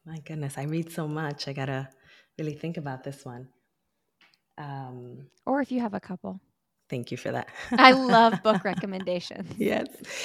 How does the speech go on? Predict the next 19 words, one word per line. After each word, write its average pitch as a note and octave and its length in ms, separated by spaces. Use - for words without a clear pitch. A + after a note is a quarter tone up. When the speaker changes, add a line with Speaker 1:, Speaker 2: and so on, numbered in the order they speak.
Speaker 1:
You F#3+ 100
know, F#3+ 140
I F3+ 100
have G#3 280
two, E3+ 680
uh, C3 380
memoirs C#3 920
that C3 380
are C#3+ 140
incredible. C#3 1000
They're C3+ 140
intergenerational, C3+ 1300
and C3+ 260
they C#3 80
have C#3 340
this C3+ 200
beautiful D3 1040
element C3+ 540
of B2+ 360